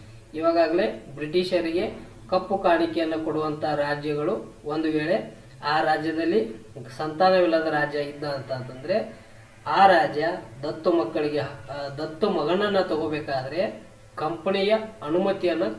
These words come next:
ಕಡ್ಡಾಯವಾಗಿ ತಗೊಳ್ಳೇಬೇಕಾಗಿತ್ತು. ಕಡ್ಡಾಯವಾಗಿ ಇವನು ತಗೊಳ್ಳೇಬೇಕಾಗಿತ್ತು. ಈ, ಇಂಥ ರಾಜ್ಯಗಳಿಗೆ ಕಂಪನಿ ಅನುಮತಿ ಕೊಡ್ಬೋದು,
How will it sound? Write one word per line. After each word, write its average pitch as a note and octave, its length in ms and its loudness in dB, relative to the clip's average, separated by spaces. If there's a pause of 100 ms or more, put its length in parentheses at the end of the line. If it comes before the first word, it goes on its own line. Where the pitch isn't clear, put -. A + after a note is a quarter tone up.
ಕಡ್ಡಾಯವಾಗಿ D#3+ 760 0
ತಗೊಳ್ಳೇಬೇಕಾಗಿತ್ತು. C#3+ 1080 -4 (800)
ಕಡ್ಡಾಯವಾಗಿ D3 720 -4 (380)
ಇವನು F3 360 -4 (320)
ತಗೊಳ್ಳೇಬೇಕಾಗಿತ್ತು. D#3 1200 -2 (440)
ಈ, F3+ 80 0 (640)
ಇಂಥ E3+ 200 -2
ರಾಜ್ಯಗಳಿಗೆ F#3 1080 4 (760)
ಕಂಪನಿ F3+ 560 0 (400)
ಅನುಮತಿ F#3 460 2
ಕೊಡ್ಬೋದು, F3+ 880 4